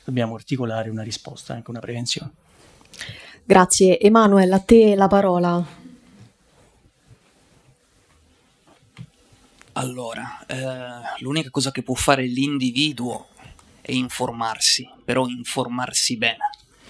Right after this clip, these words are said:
Speaker 3: perché leggere da un giornale non vuol dire essere informati, anzi spesso e volentieri, anche per quanto riguarda ormai i casi nostrani, leggere dalla stampa mainstream significa disinformarsi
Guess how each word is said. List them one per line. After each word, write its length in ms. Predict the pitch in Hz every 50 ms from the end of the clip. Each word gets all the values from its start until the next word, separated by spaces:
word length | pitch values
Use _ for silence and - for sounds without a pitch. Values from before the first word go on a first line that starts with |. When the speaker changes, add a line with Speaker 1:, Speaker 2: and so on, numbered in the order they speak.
| - - - _ - - - -
Speaker 3:
perché 260 | - - - - 120
leggere 480 | 123 131 139 131 127 135 135 131 131
da 80 | 127 131
un 220 | 127 127 131 131
giornale 640 | 135 131 131 127 127 131 131 135 131 131 127 123 120
non 200 | 123 131 131 131
vuol 180 | 123 123 123
dire 200 | 120 127 123 117
essere 500 | 123 123 - - - 127 120 123 120 - -
informati, 720 | - 135 127 127 - - 127 123 120 120 117 117 - - 135
anzi 240 | 127 120 - 117
spesso 380 | - - - 143 131 - - 139
e 40 | 127
volentieri, 720 | 123 131 127 127 127 123 - 147 139 135 123 123 120 113 - -
anche 220 | 139 139 135 139 127
per 160 | - 123 120
quanto 300 | - 131 127 123 - 127
riguarda 420 | 117 120 117 127 131 131 131 123
ormai 540 | 120 120 123 127 123 120 120 117 113 - _
i 20 | _
casi 280 | - 131 127 123 123
nostrani, 580 | 120 120 - - - 123 131 135 127 123 120 - - - - - - - - - - - - _ _ -
leggere 420 | 135 131 135 123 - 135 127 127
dalla 200 | 123 123 127 123
stampa 340 | - - 147 139 135 - 131
mainstream 760 | 127 123 123 123 123 120 - - - 143 147 139 127 127 117
significa 640 | - - 131 123 120 - 127 - - 123 123 - -
disinformarsi 1160 | - 127 135 147 131 143 151 135 127 - 131 127 123 117 113 107 98 - - - - -